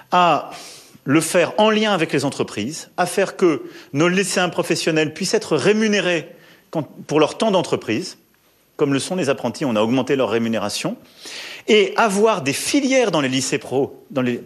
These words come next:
lycées professionnels, pardon, qui correspondent aussi aux besoins qu'il y a derrière.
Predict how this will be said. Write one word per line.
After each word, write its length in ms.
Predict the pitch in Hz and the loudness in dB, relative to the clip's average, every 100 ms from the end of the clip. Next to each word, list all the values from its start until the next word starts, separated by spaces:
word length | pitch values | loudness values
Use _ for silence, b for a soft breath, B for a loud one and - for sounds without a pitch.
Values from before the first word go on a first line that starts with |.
| - | -6
lycées 280 | 104 127 156 | -4 -2 -2
professionnels, 600 | - - 110 143 180 220 | -2 -4 -2 -2 -2 -2
pardon, 340 | 131 135 208 254 B B B B B _ | -2 0 -2 -2 B B B B B _
qui 120 | 123 | -2
correspondent 560 | - 175 156 - 262 185 | 4 4 4 2 2 2
aussi 240 | - - | 0 2
aux 120 | 214 | 2
besoins 480 | 120 208 220 202 185 | 4 4 4 0 -2
qu'il 80 | 139 | 0
y 20 | |
a 20 | |
derrière. 300 | 123 107 110 | 0 0 -2